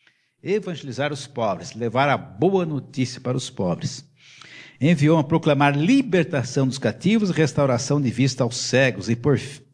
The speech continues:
em liberdade os oprimidos, e apregoar o ano aceitável do Senhor." Ok. Então, é, tudo isso aqui aconteceu num sábado. A gente vai ver que o sábado também é emblemático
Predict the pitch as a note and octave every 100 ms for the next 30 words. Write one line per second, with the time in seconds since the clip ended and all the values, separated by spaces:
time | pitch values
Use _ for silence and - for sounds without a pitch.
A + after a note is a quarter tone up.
0 | _ E3+ F3 C3+ A2+ G2 B2 D3 B2 A#2+
1 | G#2+ A2 G#3 A3 A3+ - - - - -
2 | _ C3+ D#3+ D#3+ D#3 C3+ B2+ C3+ C#3+ -
3 | - D3 B2+ B2+ C3+ C3 B2+ - C3 -
4 | G#2 G2 G2 F#2+ - A2 F#2+ - - _
5 | _ _ - C3+ - - _ _ _ _
6 | _ _ _ _ _ _ _ - - -
7 | _ - D#3+ G3 C3+ - - - _ C#3
8 | C3+ C3+ B2 A#2 G#2+ G#2+ - - _ _
9 | _ _ _ _ _ _ _ _ _ _
10 | - C4 A#3+ - B2 C#3 D#3+ C#3 B2+ A#2
11 | - C#3+ F#3 F3+ - D#3 G3+ - - B2
12 | G#2 F2 E2+ A2 C3 C3+ B2+ A2+ C#3+ C#3
13 | C#3+ - - C3 C#3 C#3+ C#3 B2 G2+ A#2+
14 | D#3 - C3 - B2+ D3+ D#3+ E3+ G#2+ A#2
15 | C3 - - C#3+